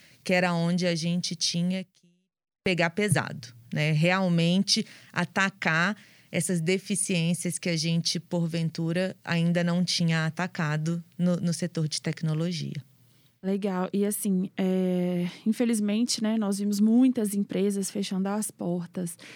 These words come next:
Speaker 2: E é muito triste, né? É,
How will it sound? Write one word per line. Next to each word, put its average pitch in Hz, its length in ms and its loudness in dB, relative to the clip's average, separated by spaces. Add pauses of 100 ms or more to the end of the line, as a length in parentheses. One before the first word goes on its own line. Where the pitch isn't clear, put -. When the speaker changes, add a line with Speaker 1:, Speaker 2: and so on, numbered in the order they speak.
(360)
Speaker 2:
E 180 1300 0
é - 80 -4
muito 202 300 0
triste, 240 500 0
né? 185 560 -2
É, 170 220 -10